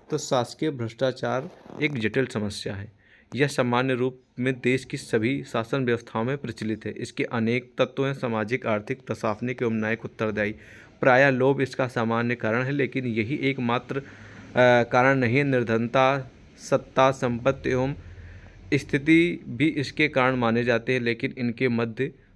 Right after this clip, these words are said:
कोई विभाजक रेखा खींचना कठिन है। तो प्रशासन में भ्रष्टाचार का मतलब हम आपको सिंपल सा एक उदाहरण, जो कि मैंने खुद ही personally देखा भी, मैंने सुना भी हो, तो उसको मैं आपको बता दे रहा हूँ। बहुत ही अच्छी बात है और बहुत बड़ा एग्जांपल है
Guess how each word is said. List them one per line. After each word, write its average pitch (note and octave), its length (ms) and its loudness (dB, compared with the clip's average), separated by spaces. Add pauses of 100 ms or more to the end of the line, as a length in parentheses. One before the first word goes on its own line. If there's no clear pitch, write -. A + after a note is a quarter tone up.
(120)
कोई A#2+ 180 2
विभाजक A2 480 -2 (540)
रेखा A#2+ 360 0
खींचना A#2 360 -4
कठिन G#2 360 -4
है। A#2 80 -12 (220)
तो - 60 -4
प्रशासन A#2+ 480 -2
में C3+ 140 0
भ्रष्टाचार A#2 520 0
का A#2 120 -4
मतलब A#2 280 -4
हम A2+ 100 -2
आपको A2+ 240 -4
सिंपल A#2 360 -4
सा A#2 140 0
एक A#2 160 -2
उदाहरण, A#2 420 -2
जो A#2 120 -4
कि A#2+ 120 -6
मैंने A#2 260 -2 (440)
खुद C#3 160 -2
ही D#3+ 60 0
personally C#3 420 0
देखा C3 420 0
भी, C#3+ 140 0
मैंने B2 140 -2
सुना A#2+ 320 -4
भी B2 120 -4
हो, D3+ 80 -6
तो B2 100 -4
उसको A#2 200 -6
मैं A2 120 -2
आपको G#2+ 220 -6
बता G#2+ 300 -2
दे A2 140 -2
रहा A2 120 -6
हूँ। E3 260 -12
बहुत A2 260 -4
ही A#2 60 0
अच्छी - 260 -6
बात A2+ 280 0
है F#3 120 2 (300)
और A2+ 140 0
बहुत A#2+ 200 -2
बड़ा A#2 180 2
एग्जांपल G#2+ 480 0
है D3 80 -2